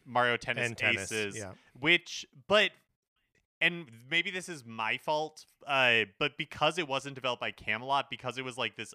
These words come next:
Speaker 1: other thing, I was expecting it to not be treated that way. I don't know what my expectations were, um, you know, and I still have not picked up the game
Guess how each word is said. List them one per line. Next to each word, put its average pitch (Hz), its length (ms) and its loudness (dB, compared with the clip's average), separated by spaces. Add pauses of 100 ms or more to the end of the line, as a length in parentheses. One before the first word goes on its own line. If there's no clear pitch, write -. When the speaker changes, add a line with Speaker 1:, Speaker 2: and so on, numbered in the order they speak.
Speaker 1:
other 110 400 -4 (200)
thing, 127 400 -4 (560)
I 151 380 4 (360)
was 147 400 0 (260)
expecting 170 600 -4
it 151 240 -4
to - 140 -8
not 127 340 2
be 113 140 -8
treated 104 320 -6
that 95 180 0
way. 92 300 -2
I 127 100 -2
don't 143 140 0
know 135 120 4
what 117 220 2
my 139 140 2
expectations 151 720 -6
were, 156 300 -4 (280)
um, 120 320 2
you 143 140 -6
know, 131 100 0
and 123 80 0
I 123 200 4
still 127 360 -4
have 120 240 -2
not 117 320 -4
picked 131 180 -10
up 135 120 -8
the 117 80 -8
game 156 360 -2